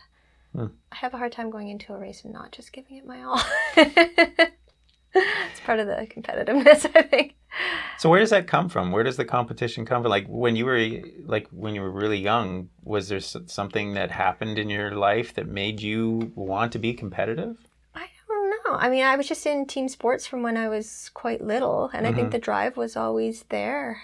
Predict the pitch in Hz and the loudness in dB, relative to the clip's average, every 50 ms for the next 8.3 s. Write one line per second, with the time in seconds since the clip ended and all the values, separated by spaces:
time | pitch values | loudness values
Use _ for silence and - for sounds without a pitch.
0 | - - - - 233 226 226 - 247 247 240 - 226 226 220 214 214 185 196 220 | -18 -10 -4 -2 -2 -2 -2 -4 -4 -4 -2 -2 -4 -4 -4 -4 -4 -4 -4 -4
1 | 254 254 240 233 214 202 233 233 - - 226 226 - 233 226 226 - - - - | -4 -4 -6 -6 -6 -6 -6 -6 -6 -10 -12 -10 -10 -10 -10 -10 -10 -12 -12 -12
2 | - - - 226 226 226 233 233 226 220 226 - - _ _ _ _ _ _ _ | -12 -14 -12 -10 -10 -8 -8 -10 -10 -12 -14 -16 -20 _ _ _ _ _ _ _
3 | _ _ _ _ _ - 226 233 226 - 247 240 - - - - - - 240 - | _ _ _ _ _ -14 -14 -12 -12 -14 -14 -16 -16 -16 -18 -16 -14 -14 -14 -16
4 | - - 247 233 226 226 226 226 226 233 233 233 240 240 240 - - 247 247 247 | -16 -14 -12 -12 -10 -10 -10 -12 -12 -12 -12 -10 -10 -12 -12 -14 -12 -12 -12 -10
5 | 247 247 240 - - - - - - - - _ - 208 - - - 110 110 113 | -10 -12 -14 -16 -16 -14 -14 -12 -14 -14 -12 _ -10 -10 -6 -2 0 2 2 2
6 | 123 - - _ - 247 233 233 - - - _ _ _ - - 107 - - 101 | 2 -2 -6 _ -6 -2 -2 -2 -2 -4 -10 _ _ _ -10 -8 -4 0 0 2
7 | 101 101 95 95 - - - - 113 113 104 101 101 101 95 - 107 98 95 104 | 2 2 0 -2 -6 -8 -8 -8 -4 -4 -2 -2 -2 -4 -6 -8 -8 -8 -6 -6
8 | 101 104 104 104 98 101 | -4 -4 -6 -6 -8 -10